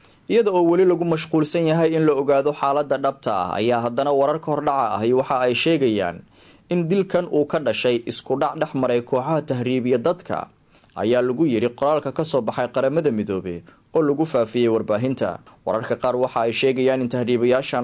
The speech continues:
oo shan iyo toban gaaraya ay toddoba ka mid yihiin Soomaali, inkastoo Qaramada Midoobay aynan xaqiijin jinsiyadda ama dhalashada rasmiga ah ee dadkaasi ay ka soo jeedaan.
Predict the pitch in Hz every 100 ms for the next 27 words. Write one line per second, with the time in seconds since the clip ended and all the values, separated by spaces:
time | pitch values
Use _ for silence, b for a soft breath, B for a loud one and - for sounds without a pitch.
0 | 123 117 147 143 120 120 139 143 131 135
1 | 101 117 120 120 117 117 123 139 151 139
2 | 123 123 151 143 120 104 95 92 92 87
3 | B B B - 185 185 180 151 143 147
4 | 156 143 131 135 151 143 147 160 123 -
5 | 104 110 120 123 123 - 147 135 92 80
6 | B B B 156 196 170 147 185 156 156
7 | 156 123 107 110 127 123 120 143 127 120
8 | 123 110 120 117 107 113 107 123 104